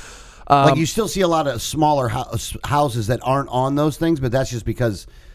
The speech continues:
Speaker 1: those are older houses and they don't have to rebuild that house yet. They
Speaker 2: Right.
Speaker 1: just wait till it gets destroyed.
Speaker 2: Yeah, and, and that's what I think the rule is, is if it's, uh, up to, uh, if it's fifty percent or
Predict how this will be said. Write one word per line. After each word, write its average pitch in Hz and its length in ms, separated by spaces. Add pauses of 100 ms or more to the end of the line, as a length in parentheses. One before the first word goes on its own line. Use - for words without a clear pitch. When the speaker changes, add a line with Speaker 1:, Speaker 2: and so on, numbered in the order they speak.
(120)
Speaker 1:
those 120 200
are 120 120
older 113 260
houses 110 400
and 104 160
they 104 80
don't 101 140
have 107 180
to 98 120
rebuild 110 500
that 95 120
house 90 280
yet. 92 160
They - 80
Speaker 2:
Right. 120 160
Speaker 1:
just 85 80
wait 98 160
till 98 100
it 95 60
gets 87 200
destroyed. 80 460 (180)
Speaker 2:
Yeah, 143 220
and, 143 280
and 147 180
that's 147 260
what 127 160
I 117 80
think 143 220
the 120 80
rule 131 340
is, 110 260
is 104 200
if 104 120
it's, 110 220
uh, 101 200 (220)
up 139 240
to, 117 460 (560)
uh, 101 640 (480)
if 107 160
it's 123 160 (160)
fifty - 380
percent 135 360
or 113 100